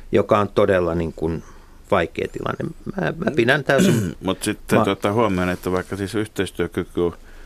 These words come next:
Speaker 2: voi olla etu joillekin, mutta kyllä, ei se kyllä kaikkien silmissä pelkästään hyvä asia ole
Speaker 1: Ei
Speaker 2: silloin,
Speaker 1: tietenkään.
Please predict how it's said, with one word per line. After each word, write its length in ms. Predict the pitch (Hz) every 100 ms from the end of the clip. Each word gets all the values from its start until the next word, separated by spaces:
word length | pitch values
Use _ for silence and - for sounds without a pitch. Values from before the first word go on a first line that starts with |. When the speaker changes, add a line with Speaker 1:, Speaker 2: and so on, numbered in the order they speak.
| - - -
Speaker 2:
voi 120 | 90 92
olla 140 | 98
etu 380 | 123 - 101 87 - - -
joillekin, 460 | 107 110 92 - 90
mutta 200 | 92 110 123 123 -
kyllä, 200 | 135 120
ei 140 | 110
se 120 | 110
kyllä 140 | 123 131
kaikkien 360 | 147 - 90
silmissä 300 | 82 87 101
pelkästään 460 | - 101 110 117 120
hyvä 160 | 113 73
asia 240 | - -
ole 80 | 82
Speaker 1:
Ei 100 | 196
Speaker 2:
silloin, 160 | 185 98
Speaker 1:
tietenkään. 500 | 196 - - -